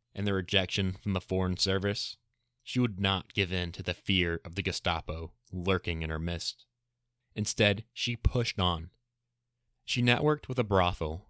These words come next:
which Germans loved to visit, which gave her a constant pipeline of German plans. She also set up a fake mental asylum with the help of a doctor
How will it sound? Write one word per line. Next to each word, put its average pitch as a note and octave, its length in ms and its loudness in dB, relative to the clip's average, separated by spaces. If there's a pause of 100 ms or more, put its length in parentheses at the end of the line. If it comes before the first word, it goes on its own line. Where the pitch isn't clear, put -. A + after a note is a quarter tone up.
(100)
which G2 220 -2
Germans G2+ 500 2
loved F#2 360 0
to G2+ 60 0
visit, F#2 420 0 (280)
which - 200 -8
gave G#2 180 6
her A2 140 -2
a G#2 100 0
constant G#2 640 -2
pipeline F2 600 -4
of F2 120 -10
German F2 340 -2
plans. E2 540 -4 (800)
She - 140 2
also A#2+ 200 4
set A2+ 200 2
up A2+ 120 0
a G#2+ 80 2
fake G2+ 400 0
mental F#2 360 0
asylum E2 600 -2
with - 120 -10
the F#2 80 -4
help F#2+ 220 -4
of F#2 100 -6
a F2 60 -4
doctor F2 540 -4